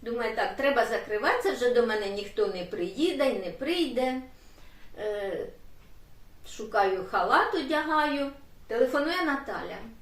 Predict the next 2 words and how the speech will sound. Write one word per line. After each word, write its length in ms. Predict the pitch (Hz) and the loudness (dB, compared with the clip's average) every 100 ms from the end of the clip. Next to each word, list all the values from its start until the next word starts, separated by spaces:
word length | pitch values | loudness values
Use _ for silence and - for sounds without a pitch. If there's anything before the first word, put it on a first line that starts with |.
| - - - - - - - - - - - - | -20 -20 -20 -20 -20 -20 -20 -20 -20 -20 -20 -14
Каже: 440 | - 226 226 226 208 - - - - - - - - - - - - - - - - - - - - | -6 -4 -6 -10 -14 -18 -20 -20 -20 -20 -20 -20 -20 -20 -20 -20 -20 -20 -20 -20 -20 -20 -20 -20 -14
«Тоня, 380 | - 240 233 185 | -8 -6 -6 -12